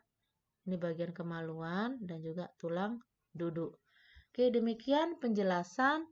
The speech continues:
untuk, eh, struktur rangka atau susunan rangka pada manusia, yaitu tadi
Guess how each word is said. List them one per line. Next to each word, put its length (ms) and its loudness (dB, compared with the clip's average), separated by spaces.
untuk, 800 2
eh, 160 -2
struktur 560 0
rangka 560 0
atau 160 -2
susunan 480 0
rangka 400 0
pada 240 0
manusia, 720 -2
yaitu 320 -2
tadi 480 -2